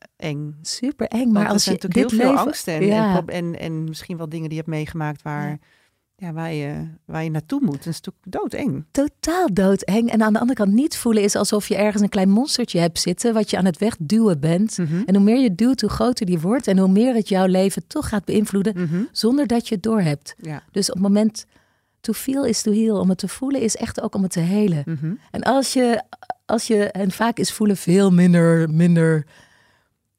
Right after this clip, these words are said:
Speaker 2: minder pijnlijk dan we denken.
Speaker 1: Mm-mm.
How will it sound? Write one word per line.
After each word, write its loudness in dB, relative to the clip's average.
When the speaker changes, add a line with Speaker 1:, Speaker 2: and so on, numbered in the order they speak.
Speaker 2:
minder 2
pijnlijk -2
dan 0
we 2
denken. -4
Speaker 1:
Mm-mm. -8